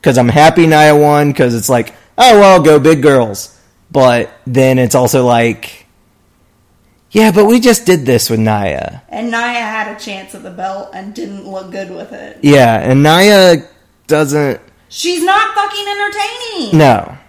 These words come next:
Speaker 1: she's not. And it's really a shame.
Speaker 2: It has nothing to do with her as a big woman. It has to do with her not being
Speaker 1: Well,
Speaker 2: entertaining.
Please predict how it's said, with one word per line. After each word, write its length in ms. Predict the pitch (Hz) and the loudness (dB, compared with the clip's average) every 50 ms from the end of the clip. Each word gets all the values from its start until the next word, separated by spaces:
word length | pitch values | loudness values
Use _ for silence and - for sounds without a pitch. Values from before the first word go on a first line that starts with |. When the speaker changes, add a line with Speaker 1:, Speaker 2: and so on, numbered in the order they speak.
| _ _ _ _ | _ _ _ _
Speaker 1:
she's 280 | _ - - 123 113 117 | _ -10 -8 -6 -4 -4
not. 300 | 110 98 73 - - - _ _ _ _ _ _ _ | -4 -6 -8 -12 -16 -20 _ _ _ _ _ _ _
And 300 | 139 135 131 123 120 - | -6 -4 -4 -4 -4 -2
it's 260 | 117 123 113 - - | -2 -4 -4 -4 -4
really 260 | 139 139 131 123 113 | -2 0 2 2 0
a 60 | 107 | 0
shame. 260 | 107 - 98 85 - - _ _ | -2 -6 -8 -10 -12 -16 _ _
Speaker 2:
It 140 | - 294 330 | -8 -4 -4
has 220 | 349 339 - 247 | -2 -4 -4 -4
nothing 380 | 285 339 381 381 392 427 403 359 | -4 -4 -4 -6 -6 -10 -10 -10
to 100 | 359 294 | -10 -10
do 220 | 349 349 349 349 | -10 -10 -10 -10
with 140 | 339 349 349 - | -10 -12 -14 -14
her 360 | 359 320 311 311 302 302 294 | -14 -12 -10 -10 -10 -10 -10
as 180 | - 240 240 233 | -8 -8 -8 -6
a 180 | 233 220 202 175 | -8 -8 -8 -8
big 320 | - 202 208 226 - - 214 | -10 -10 -10 -12 -12 -12 -12
woman. 320 | 196 190 190 185 185 - | -12 -12 -12 -12 -12 -12
It 60 | 175 | -12
has 480 | 185 311 302 294 311 302 - - - - | -10 -8 -8 -8 -8 -10 -12 -16 -16 -12
to 60 | 254 | -8
do 180 | 247 294 294 285 | -6 -6 -6 -6
with 100 | 277 269 | -6 -6
her 300 | 269 269 269 262 254 254 - - - - _ | -4 -2 -2 -2 -2 -4 -8 -14 -20 -20 _
not 320 | 220 220 240 262 277 269 | -6 -4 -4 -2 -4 -4
being 220 | 269 262 269 262 254 | -6 -8 -8 -4 -2
Speaker 1:
Well, 400 | - 147 143 139 135 131 120 120 - | 2 4 6 6 6 4 4 0 -2
Speaker 2:
entertaining. 420 | - - - - - - - | -8 -14 -20 -20 -20 -20 -20